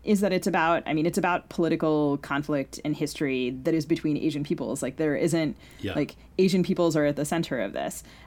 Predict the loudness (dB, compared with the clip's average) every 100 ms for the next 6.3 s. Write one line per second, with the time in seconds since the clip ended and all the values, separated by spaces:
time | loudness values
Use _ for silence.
0 | -2 0 0 0 0 2 2 2 2 2
1 | 2 0 -2 -2 -2 -4 -2 -2 0 -2
2 | -2 -2 -2 -4 -8 -4 -2 0 0 0
3 | -2 0 0 0 0 -2 0 -2 -4 -6
4 | -8 -14 -20 -20 -20 -4 0 2 0 -2
5 | 0 2 4 2 2 0 0 2 2 0
6 | -4 -8 -12